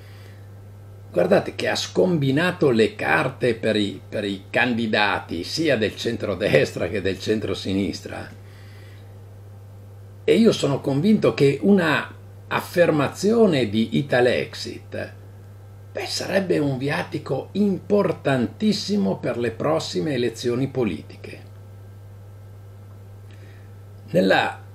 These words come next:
nella sede del, del comitato Paragone sindaco in tutte le piazze di Milano che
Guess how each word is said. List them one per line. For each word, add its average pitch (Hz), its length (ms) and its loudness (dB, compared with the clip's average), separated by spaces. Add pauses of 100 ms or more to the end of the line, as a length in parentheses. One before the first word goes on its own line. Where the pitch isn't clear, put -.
(720)
nella 113 240 -2
sede 135 480 2
del, 95 380 -2
del 90 680 -8
comitato 110 1200 -2 (420)
Paragone 107 460 0
sindaco 110 680 0
in 107 140 2
tutte 139 320 0
le 110 140 2
piazze - 420 0
di 98 80 -2
Milano 113 460 0
che 98 260 -2